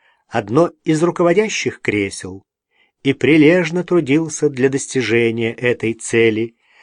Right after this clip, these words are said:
продавая страховые полисы предприятиям малого бизнеса. Такова была его специализация.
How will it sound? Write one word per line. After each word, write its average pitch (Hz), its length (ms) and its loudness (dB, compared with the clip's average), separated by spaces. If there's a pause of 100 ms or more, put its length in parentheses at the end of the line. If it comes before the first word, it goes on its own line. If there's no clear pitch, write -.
(180)
продавая 143 680 -2
страховые 143 680 0
полисы 120 580 0
предприятиям 139 840 -2
малого 147 500 -2
бизнеса. 101 720 -4 (560)
Такова 160 540 0
была 120 420 0
его 120 480 0
специализация. 104 1160 -8